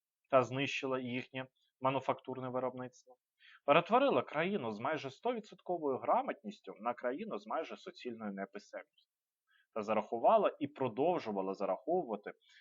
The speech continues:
найвизначніших і найталановитіших представників української інтелігенції до числа діячів російської культури і заборонила українську мову і українські книжки ще на початку вісімнадцятого століття. Зрозуміла справа,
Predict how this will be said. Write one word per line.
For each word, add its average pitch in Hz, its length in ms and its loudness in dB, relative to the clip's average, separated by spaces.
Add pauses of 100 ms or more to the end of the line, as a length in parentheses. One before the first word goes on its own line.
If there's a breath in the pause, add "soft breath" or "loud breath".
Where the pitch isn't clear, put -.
(120)
найвизначніших 160 1040 -2
і 123 80 -10
найталановитіших 98 1000 -4
представників 107 680 -6
української 95 480 -8
інтелігенції 123 720 -6 (400)
до 165 80 0
числа 127 360 2
діячів 101 440 -6
російської 92 540 -12
культури 101 440 -10 (680)
і 170 80 -6
заборонила 113 560 0
українську 95 460 -10
мову 120 340 -2
і 110 100 -12
українські 104 440 -8
книжки - 500 -10 (340 loud breath)
ще 214 200 0
на 214 80 0
початку - 480 -8
вісімнадцятого 90 760 -10
століття. - 440 -16 (800 loud breath)
Зрозуміла 247 440 2
справа, 208 540 0